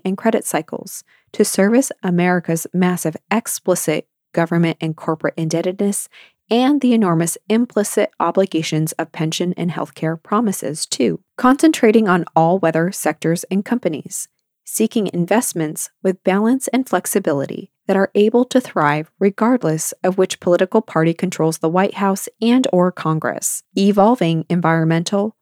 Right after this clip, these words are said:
social, and governance priorities and values, wealth distribution initiatives, public health conditions, and political trends. Three, distinguishing between temporary and permanent changes.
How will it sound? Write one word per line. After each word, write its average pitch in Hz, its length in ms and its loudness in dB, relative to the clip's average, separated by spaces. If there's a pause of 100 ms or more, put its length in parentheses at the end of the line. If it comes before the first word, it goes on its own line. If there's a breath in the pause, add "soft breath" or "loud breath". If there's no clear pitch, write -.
social, 185 640 0 (220)
and 180 140 -2
governance 202 480 0
priorities 156 580 0
and 160 100 -2
values, 165 500 -4 (320)
wealth 160 280 0
distribution 165 580 -2
initiatives, 175 800 0 (260 soft breath)
public 285 400 0
health - 440 -4
conditions, 170 600 -4 (120)
and 214 360 0
political 165 480 0
trends. 143 640 -10 (480)
Three, 180 380 0 (320)
distinguishing 214 880 0
between 180 300 -2
temporary 165 640 0
and 175 120 -2
permanent 160 440 -4
changes. - 640 -4